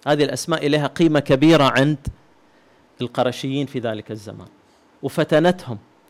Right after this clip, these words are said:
وخلتهم يتوجهوا إلى هذه الملائكة عشان يدعوهم ويستشفعوا بهم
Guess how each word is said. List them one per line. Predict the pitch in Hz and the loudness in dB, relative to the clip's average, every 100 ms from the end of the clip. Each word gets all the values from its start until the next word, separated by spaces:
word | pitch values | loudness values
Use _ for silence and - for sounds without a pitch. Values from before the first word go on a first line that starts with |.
| _ _ _ - | _ _ _ -10
وخلتهم | - 160 185 185 180 | 0 2 2 0 0
يتوجهوا | 180 214 220 202 - 185 185 | 0 2 4 4 4 2 4
إلى | 196 190 | 4 6
هذه | 196 208 202 | 6 6 4
الملائكة | 180 175 175 180 185 | 4 4 4 2 0
عشان | 147 - 165 | -2 2 2
يدعوهم | 156 143 139 180 185 208 | 4 4 4 6 6 2
ويستشفعوا | 143 143 - 185 185 - 147 160 | 2 0 2 2 0 -2 -4 -4
بهم | 156 196 | -6 -10